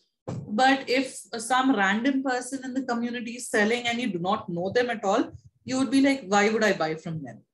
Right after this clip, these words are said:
The more trusting of the person, the more obliged you are to buy.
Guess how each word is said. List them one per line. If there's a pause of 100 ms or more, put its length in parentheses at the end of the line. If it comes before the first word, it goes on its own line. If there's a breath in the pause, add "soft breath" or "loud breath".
(360)
The
more
trusting
of
the
person,
the
more
obliged
you
are
to
buy.